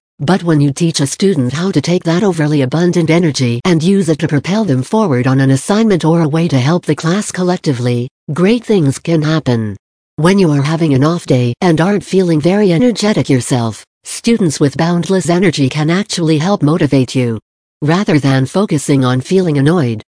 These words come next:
try relaxing into the flow. Imagine that you're soaking up some of the wild energy they're throwing about.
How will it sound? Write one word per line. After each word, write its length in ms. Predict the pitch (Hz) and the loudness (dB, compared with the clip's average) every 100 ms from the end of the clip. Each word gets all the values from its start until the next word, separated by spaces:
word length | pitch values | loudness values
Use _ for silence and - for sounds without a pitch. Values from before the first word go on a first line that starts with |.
| - | -4
try 220 | 220 226 | 0 2
relaxing 580 | 202 156 190 - - 151 | 2 2 0 -4 -2 0
into 160 | 139 131 | 0 0
the 100 | 135 | -2
flow. 460 | - 165 131 107 - _ _ _ | 0 2 2 -2 -8 _ _ _
Imagine 580 | 226 208 226 285 269 160 | 0 0 0 -2 -2 0
that 160 | 147 143 | 0 0
you're 120 | 135 | 0
soaking 420 | - 208 202 180 | 0 -2 0 0
up 120 | 151 | -2
some 280 | - - 247 | -4 -2 0
of 100 | 196 | 0
the 100 | 143 | 0
wild 360 | 131 156 175 175 | 0 0 0 2
energy 400 | 190 170 139 135 | 2 2 0 2
they're 240 | 170 139 | 2 2
throwing 460 | 135 175 208 196 170 | 0 -2 0 0 0
about. 440 | 151 135 113 - | 0 -2 -2 -8